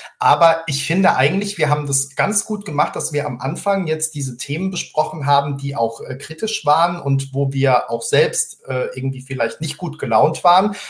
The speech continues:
Und jetzt kommen wir so langsam sozusagen in diese, äh, Kurve, wie geht's eigentlich weiter und auch, was machen wir da jetzt produktiv draus? Weil das ist ja letztendlich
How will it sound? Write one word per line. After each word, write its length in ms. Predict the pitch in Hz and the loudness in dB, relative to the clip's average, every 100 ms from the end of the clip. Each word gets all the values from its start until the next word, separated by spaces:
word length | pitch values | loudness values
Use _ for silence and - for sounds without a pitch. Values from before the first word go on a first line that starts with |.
| - _ | -18 _
Und 300 | 143 135 131 | 2 2 0
jetzt 400 | 160 180 - - | -2 0 -2 0
kommen 240 | 175 175 | 0 0
wir 80 | - | 0
so 140 | 151 | 2
langsam 520 | 135 151 190 190 175 | 2 2 2 2 0
sozusagen 640 | 151 143 - 143 139 143 139 | -2 -8 -8 0 2 2 0
in 160 | 147 | -2
diese, 480 | 139 139 135 135 131 - - _ | -2 0 4 4 2 -6 -20 _
äh, 120 | 135 | -4
Kurve, 640 | 135 175 202 202 202 165 | -4 2 4 4 2 2
wie 160 | 139 165 | -2 -2
geht's 300 | 170 165 - | -2 -2 0
eigentlich 500 | 135 147 143 131 - | 2 2 0 -4 2
weiter 400 | 139 175 175 147 | 4 4 2 4
und 140 | 139 | 2
auch, 200 | 135 151 | 4 2
was 180 | 156 143 | 4 2
machen 200 | 147 175 | 2 2
wir 80 | 139 | 4
da 140 | 117 | 4
jetzt 260 | 110 107 - | 2 0 -6
produktiv 560 | - 110 - - - - | -10 -12 -12 -16 -16 -14
draus? 400 | - 151 - - | -6 -6 -4 -4
Weil 140 | 107 | -2
das 200 | 139 135 | -2 -2
ist 140 | - | -2
ja 140 | - 143 | 0 2
letztendlich 680 | 139 135 - 139 135 - | 2 -4 -2 -4 -4 -8